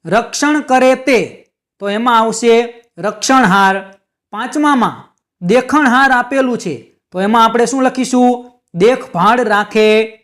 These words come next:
તે. અને છઠ્ઠામાં ખેડણહાર લખેલું છે, તો એમાં આપણે જવાબ લખશું ખેડે તે.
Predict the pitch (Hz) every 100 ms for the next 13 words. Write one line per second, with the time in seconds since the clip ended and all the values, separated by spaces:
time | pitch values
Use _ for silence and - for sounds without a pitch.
0 | _ 226 165 - _ _ _ _ 208 240
1 | 240 226 226 285 240 214 233 247 - _
2 | _ - 220 233 277 277 202 175 233 247
3 | 220 220 233 233 - 190 120 - _ _
4 | _ 202 202 233 254 240 254 254 196 226
5 | 226 220 240 240 220 214 240 - _ _
6 | - 226 233 240 233 - 254 151 - _